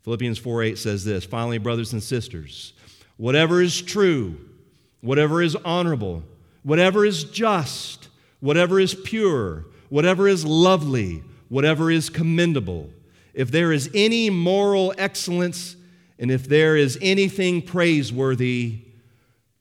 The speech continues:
dwell on these things."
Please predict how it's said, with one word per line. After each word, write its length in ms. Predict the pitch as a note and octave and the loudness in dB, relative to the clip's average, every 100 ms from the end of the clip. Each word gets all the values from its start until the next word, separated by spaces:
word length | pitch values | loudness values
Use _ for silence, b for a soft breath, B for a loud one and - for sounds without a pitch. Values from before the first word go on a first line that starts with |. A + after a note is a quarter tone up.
| _ | _
dwell 800 | - A2 D3 D#3 D#3 D3+ D3+ D3+ D3+ | -10 -2 2 2 2 2 0 -2 -4
on 680 | C3 C#3+ C#3+ C#3+ C#3+ C3 | -2 0 0 0 -2 -2
these 640 | A#2+ C3+ C3+ C3 C3 B2+ - | 0 0 0 0 0 -2 -6
things." 1300 | - - G2+ E2+ D2 D#2 - - - - - - | -10 -6 -4 -4 -8 -14 -18 -20 -18 -18 -18 -20